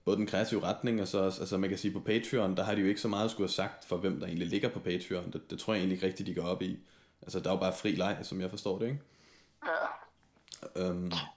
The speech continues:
Speaker 2: Det, som jeg synes, der kunne være spændende, fordi nu er, nu er Fl-, Flagrant Two, de har, og ham, de har, de har jo haft lidt, lidt beef. Både Andrew Schultz og,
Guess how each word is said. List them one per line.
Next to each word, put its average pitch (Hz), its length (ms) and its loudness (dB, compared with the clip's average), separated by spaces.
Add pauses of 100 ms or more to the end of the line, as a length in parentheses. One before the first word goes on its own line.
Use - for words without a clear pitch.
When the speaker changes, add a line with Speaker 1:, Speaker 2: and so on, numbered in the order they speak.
Speaker 2:
Det, 165 100 -4 (260)
som 160 160 0
jeg 147 140 0
synes, 151 240 0
der 139 140 -2
kunne 135 200 -2
være 117 120 2
spændende, 131 420 -2
fordi 131 260 -4
nu 131 160 -4
er, 127 380 2 (920)
nu 135 140 -2
er 139 200 2
Fl-, - 420 -2
Flagrant 139 420 -2
Two, 147 260 -2
de 147 80 -6
har, 143 160 0
og 139 220 2
ham, 131 280 0
de 135 100 -4
har, 127 380 2
de 131 80 -4
har 143 200 2
jo 139 60 2
haft 135 300 0
lidt, 139 300 -6 (160)
lidt 147 260 -6
beef. 156 300 -2 (1300)
Både 139 320 2
Andrew 135 180 -2
Schultz 135 500 -2
og, 110 340 2